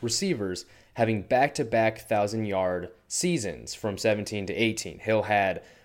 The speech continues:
one thousand four hundred seventy-nine in two thousand eighteen, one thousand one hundred eighty-three in seventeen. Kelce had thirteen hundred and thirty-six this past season and one thousand thirty-eight in two thousand seventeen. It's just ridiculous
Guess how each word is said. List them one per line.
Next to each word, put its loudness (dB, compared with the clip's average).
one 2
thousand 6
four 2
hundred 0
seventy-nine -2
in -4
two -8
thousand 2
eighteen, -2
one 2
thousand 2
one -2
hundred -4
eighty-three -8
in -8
seventeen. 0
Kelce 2
had 0
thirteen 0
hundred -2
and -4
thirty-six 0
this -4
past 0
season 0
and -2
one -4
thousand -2
thirty-eight -6
in -8
two -8
thousand -2
seventeen. -6
It's -6
just 2
ridiculous 0